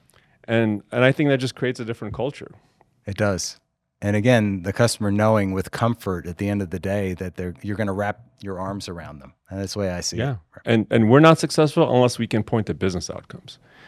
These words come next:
Speaker 1: So this level of incentive alignment as a business model just really has not existed. So we're gonna just maximize that and lean on that. And the market will realize, you know, the trades will realize, but most importantly,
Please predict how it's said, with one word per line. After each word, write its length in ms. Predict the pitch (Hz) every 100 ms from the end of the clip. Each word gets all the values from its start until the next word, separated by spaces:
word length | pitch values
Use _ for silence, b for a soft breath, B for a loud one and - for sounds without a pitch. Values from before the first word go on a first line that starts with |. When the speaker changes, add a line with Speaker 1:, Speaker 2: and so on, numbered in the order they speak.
| b -
Speaker 1:
So 180 | 123
this 340 | 117 113 - -
level 440 | 98 117 135 147
of 80 | 139
incentive 460 | 113 101 110 110 95 _ 87
alignment 460 | 87 90 104 123
as 140 | 101 90
a 60 | 82
business 420 | 90 90 104 -
model 260 | 120 135
just 240 | 110 90 - _ _ _
really 400 | 87 98 123 113
has 180 | 87 90
not 180 | 87 87
existed. 540 | 82 82 76 139 156 160 b b b b -
So 160 | 110
we're 100 | 113
gonna 160 | 131 147
just 200 | 123 87
maximize 640 | 85 82 95 - 90 87 87
that 200 | 87 -
and 220 | 92 82
lean 180 | 90 95
on 160 | 104 117
that. 320 | 123 127 110 - - -
And 440 | 95 95 90 85 _ b b -
the 80 | 90
market 420 | 95 113 127 113
will 200 | 117 113
realize, 640 | 120 120 120 120 120 107 113
you 80 |
know, 160 | 107 107
the 100 | 95
trades 360 | - 110 110 110
will 120 | 110
realize, 480 | 113 117 110 110 101
but 160 | 92
most 240 | 101 101 95
importantly, 580 | 92 104 101 107 104